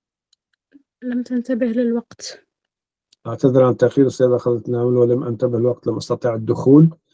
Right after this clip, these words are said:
Speaker 2: آه، أطلب منها رجاء، آه، ولا خليك أنت، سأطلب منها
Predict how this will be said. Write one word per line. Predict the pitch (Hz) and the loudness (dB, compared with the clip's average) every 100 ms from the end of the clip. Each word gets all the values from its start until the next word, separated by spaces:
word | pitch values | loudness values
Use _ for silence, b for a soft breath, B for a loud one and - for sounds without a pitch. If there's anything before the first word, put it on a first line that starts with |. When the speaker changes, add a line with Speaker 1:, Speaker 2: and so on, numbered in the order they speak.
| _ _ _ - | _ _ _ 2
Speaker 2:
آه، | 139 135 135 135 131 139 | 4 6 4 4 4 6
أطلب | 175 165 190 170 | 4 4 6 8
منها | 165 185 156 147 | 8 6 4 4
رجاء، | 139 123 165 147 160 - | 4 2 0 -2 -6 -10
آه، | 151 127 131 127 _ | -20 -20 -20 -20 _
ولا | 127 127 | -20 -16
خليك | - 143 123 - | -10 -8 -8 -10
أنت، | 110 - 127 - _ _ - | -16 -14 -16 -16 _ _ -16
سأطلب | - - - 110 117 | -14 -14 -18 -16 -14
منها | 101 110 | -14 -16